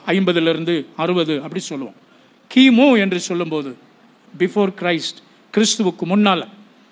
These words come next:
எழுநூற்றி நாற்பது வருடங்கள்லேருந்து எழுநூற்றி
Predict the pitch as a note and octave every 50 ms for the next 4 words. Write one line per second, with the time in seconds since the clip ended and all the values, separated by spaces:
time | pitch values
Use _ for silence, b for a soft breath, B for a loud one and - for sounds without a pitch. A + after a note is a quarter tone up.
0 | _ _ _ _ D#3 E3+ G#3+ A#3 A#3 A#3+ A3+ A#3 - - G#3+ F#3 D#3+ D3 D3+ E3+
1 | G3 A#3+ A#3 A3+ - A#3 G3 F3+ D#3 C3+ - - - - - E3 F3+ F3+ F3+ F3+
2 | E3+ E3 D#3 D3+ D3+ D3+ D3+ F3+ C4 D#4+ C4+ G3 F#3+ G3+ G3 G3 F#3+ G3